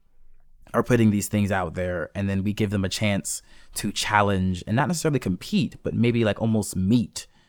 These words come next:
those moments and meet those representations and meet that excitement.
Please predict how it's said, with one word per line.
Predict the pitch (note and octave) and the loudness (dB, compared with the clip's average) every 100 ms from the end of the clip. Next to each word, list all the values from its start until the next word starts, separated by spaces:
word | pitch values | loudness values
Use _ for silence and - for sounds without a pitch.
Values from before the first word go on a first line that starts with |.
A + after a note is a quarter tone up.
| _ _ _ _ | _ _ _ _
those | G#2+ F#2+ F2+ E2+ D#2+ - _ | -4 -2 -2 -4 -8 -10 _
moments | - F#2 D#2+ C2+ - - - _ _ _ _ | -4 -2 -4 -8 -12 -12 -12 _ _ _ _
and | - G2 F#2 | -4 0 2
meet | A#2 G2 - | 2 0 -4
those | - F#2 F#2 F2+ E2+ E2 | -8 -4 -2 -2 -6 -8
representations | F#2+ F#2+ F#2 F2+ - E2+ - - - | -8 -8 -6 -6 -6 -10 -10 -12 -6
and | F#2 | -4
meet | G2+ F#2+ | -2 -4
that | F2 | -6
excitement. | C#2 - D2 - - | -8 -10 -10 -10 -14